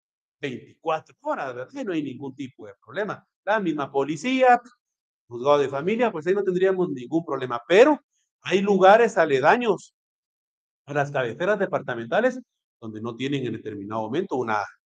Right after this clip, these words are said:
un juzgado de estos, entonces juzgado de paz ahí en los municipios. Debe prestar el D P I, documento personal de identificación, una copia del mismo, la solicitud de medidas de seguridad se puede hacer de forma escrita o verbal,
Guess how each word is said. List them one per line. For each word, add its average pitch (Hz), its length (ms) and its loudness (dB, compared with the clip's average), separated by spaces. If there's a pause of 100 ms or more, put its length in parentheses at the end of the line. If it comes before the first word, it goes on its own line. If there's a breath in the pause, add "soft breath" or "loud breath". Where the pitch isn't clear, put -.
(440)
un 117 160 -6
juzgado 113 540 4
de 262 100 2
estos, 269 180 0
entonces 190 300 -2
juzgado 151 440 4
de 151 120 4
paz 233 260 4
ahí 123 220 0
en 123 80 -6
los 120 80 -10
municipios. 113 580 -14 (560)
Debe 196 220 6
prestar 180 280 2
el 180 60 0
D 190 100 6
P 190 160 6
I, 269 180 6 (100)
documento 160 380 -8
personal 170 240 -8
de 175 60 0
identificación, 175 520 -6
una 160 160 -2
copia - 260 -12
del 160 100 -8
mismo, 180 160 -8
la 151 120 -4
solicitud - 360 -8
de 208 60 2
medidas 196 300 0
de 202 60 -8
seguridad 165 380 0 (300)
se - 160 -14
puede 160 200 2
hacer 175 180 -2
de 160 100 -4
forma 208 380 2 (680)
escrita 254 680 -6 (600)
o 98 260 -8
verbal, 85 560 -6